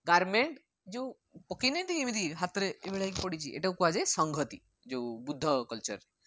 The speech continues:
But the hand has been left visible, Buddha is seated on a lion throne। ବୁଦ୍ଧ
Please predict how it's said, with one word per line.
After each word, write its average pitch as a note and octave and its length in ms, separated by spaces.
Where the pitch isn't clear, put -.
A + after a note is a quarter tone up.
But A#3 140
the C4+ 180
hand B3+ 400
has A#3 280
been A#3 220
left F#3+ 340
visible, A3+ 560
Buddha G3 280
is A3+ 180
seated G3+ 360
on F3 240
a D4+ 100
lion E3 480
throne। G#2+ 280
ବୁଦ୍ଧ C4 220